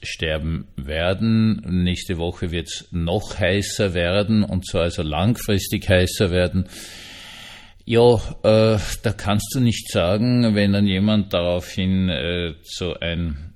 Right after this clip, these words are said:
äh, Smiley, ein Bierglas-Smiley postet und sagt, „Endlich, super Sommer“ und so weiter. Nun, morgen wird überhaupt was total Lustiges passieren.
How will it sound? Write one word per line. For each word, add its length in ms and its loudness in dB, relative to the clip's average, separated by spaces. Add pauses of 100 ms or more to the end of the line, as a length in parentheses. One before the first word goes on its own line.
äh, 200 -8 (200)
Smiley, 540 -6
ein 200 -6
Bierglas-Smiley 1400 -6
postet 520 -6
und 140 -4
sagt, 320 -12
„Endlich, 720 -8
super 400 -4
Sommer“ 640 -2
und 160 -4
so 160 -4
weiter. 260 -6 (580)
Nun, 280 4 (120)
morgen 480 4
wird 200 2
überhaupt 340 2
was 140 -2
total 360 0
Lustiges 600 -2
passieren. 880 -2